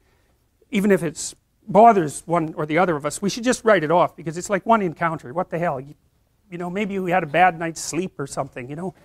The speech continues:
You, so you gotta be a little forgiving. And, but if it happens twice, then, you know, you should be a little awake.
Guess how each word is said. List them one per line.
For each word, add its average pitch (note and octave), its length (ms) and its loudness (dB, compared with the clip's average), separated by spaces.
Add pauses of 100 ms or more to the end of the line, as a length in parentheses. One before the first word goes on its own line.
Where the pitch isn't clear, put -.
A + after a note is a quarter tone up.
(260)
You, F3+ 100 -14 (320)
so - 120 -10
you F#3 40 -4
gotta A3+ 160 6
be F#3+ 100 0
a F#3 60 2
little F3+ 180 2
forgiving. E3 580 4
And, D3+ 120 -8 (560)
but G#3+ 100 6
if G3+ 60 4
it G3 60 2
happens G#3 360 2
twice, C4+ 480 6
then, G3 240 4
you F#3+ 80 2
know, E3+ 300 0 (400)
you F3 120 -2
should E3+ 200 -8
be F#3+ 100 2
a F3+ 100 4
little F3+ 200 6
awake. F3+ 380 4